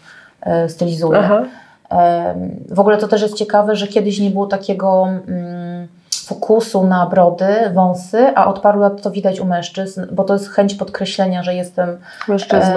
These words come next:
Speaker 1: e, mężczyzną, tak, i takiego zwrócenia uwagi, więc ja tutaj widzę to światło w tunelu, jest z panami lepiej, troszkę lepiej. Em, i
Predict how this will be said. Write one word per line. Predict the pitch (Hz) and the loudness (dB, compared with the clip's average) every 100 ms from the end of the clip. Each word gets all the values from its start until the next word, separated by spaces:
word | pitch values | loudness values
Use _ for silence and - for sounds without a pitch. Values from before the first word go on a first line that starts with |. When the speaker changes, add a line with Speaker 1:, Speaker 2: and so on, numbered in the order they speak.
| 185 | 2
Speaker 1:
e, | |
mężczyzną, | 196 190 - 185 175 185 190 | 2 0 -2 -2 -2 -2 -2
tak, | 190 190 196 | 2 2 0
i | 190 | -6
takiego | 196 - 190 | -10 -8 -10
zwrócenia | 190 - 190 190 | -10 -6 -4 -2
uwagi, | 180 190 226 | -2 0 0
więc | 220 | 2
ja | 214 | 2
tutaj | 214 202 | 2 0
widzę | 190 196 196 190 180 | 0 0 2 2 0
to | 190 | -8
światło | - 185 185 | -2 -2 -2
w | 180 | -6
tunelu, | 190 185 175 180 | -6 -4 -6 -6
jest | 180 170 - | -6 -8 -4
z | |
panami | 180 175 175 170 - | -4 -2 -4 -6 -2
lepiej, | 175 170 180 185 262 277 - _ _ _ _ _ | 0 0 2 2 2 0 -16 _ _ _ _ _
troszkę | - 185 - | 0 0 0
lepiej. | 202 - 90 - - - - - - | -2 -2 -6 -8 -16 -20 -18 -18 -6
Em, | - 196 190 190 190 190 190 190 | 2 4 4 2 0 -2 -4 -6
i | 214 208 202 202 | -2 0 2 2